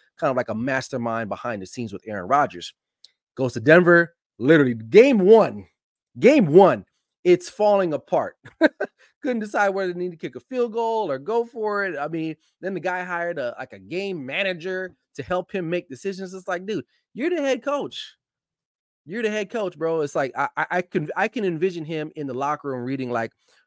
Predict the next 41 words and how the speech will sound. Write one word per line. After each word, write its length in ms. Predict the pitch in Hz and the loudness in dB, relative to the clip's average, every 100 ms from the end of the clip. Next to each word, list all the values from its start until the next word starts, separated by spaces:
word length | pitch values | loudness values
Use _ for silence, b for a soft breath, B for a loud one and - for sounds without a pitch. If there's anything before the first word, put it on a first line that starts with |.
| - | -10
uh, 280 | 98 98 95 | -6 -4 -4
what's 220 | 131 156 | -4 -4
those 160 | 151 127 | -6 -2
books, 260 | 143 139 | -4 -4
uh, 140 | 113 98 | -8 -8
Football 400 | 160 143 139 135 | -8 -6 -6 -8
for 120 | 107 | -10
Dummies 360 | 127 127 110 | -8 -8 -10
before 320 | 104 104 120 101 | -14 -10 -8 -8
the 80 | |
game. 260 | 101 101 82 | -8 -10 -6
That's 220 | 120 135 | -6 -6
what 220 | 139 131 - - | -4 -6 -6 -14
Nathaniel 320 | 127 127 113 | -10 -8 -8
Hackett 300 | 120 117 98 | -8 -8 -10
reminded 420 | 104 117 117 107 | -10 -8 -8 -8
me 180 | 104 110 | -8 -6
of, 200 | 95 92 _ b b | -6 -8 _ b b
um, 380 | 98 98 92 90 | -6 -4 -4 -8
before 340 | 101 113 143 123 | -10 -6 0 0
the 80 | 117 | 0
games 380 | 131 127 110 | -2 -2 -4
where 100 | 113 | -6
he 120 | 113 107 | -6 -6
started. 200 | 120 123 | -4 -4
He's, 100 | 117 | -2
you 180 | 151 | 2
know, 60 | 143 | 2
he's 180 | 135 123 | 2 0
just 140 | 127 | -4
sitting 120 | 139 | -4
in 60 | 110 | -2
the 40 | |
locker 220 | 110 110 98 | -2 -2 -6
room 80 | |
like, 160 | 92 92 | -10 -12
"Okay, 260 | 127 85 85 b b b b | -14 -14 -14 b b b b
so, 220 | - 87 - 95 | -12 -12 -10 -16
okay, 180 | 82 | -16
the 100 | 80 | -16
football 640 | - - 156 143 123 120 | -18 -20 -12 -8 -6 -6